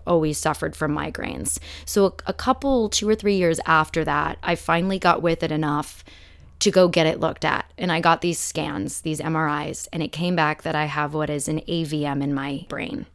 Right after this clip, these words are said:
What is an A V M? An A V M is an arterial venous malformation. According to Google,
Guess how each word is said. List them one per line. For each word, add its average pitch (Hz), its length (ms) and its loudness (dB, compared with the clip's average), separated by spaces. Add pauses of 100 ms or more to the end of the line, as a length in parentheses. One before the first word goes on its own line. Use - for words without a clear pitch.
(220)
What 226 160 6
is 214 160 2
an 190 80 4
A 165 120 2
V 156 120 -6
M? 143 280 -10 (260)
An 226 120 2
A 247 120 4
V 285 160 6
M 190 300 6
is 180 260 0
an 180 60 0
arterial 180 540 0
venous 170 340 -2
malformation. 151 840 -2 (480)
According 170 360 0
to 196 80 0
Google, 175 420 2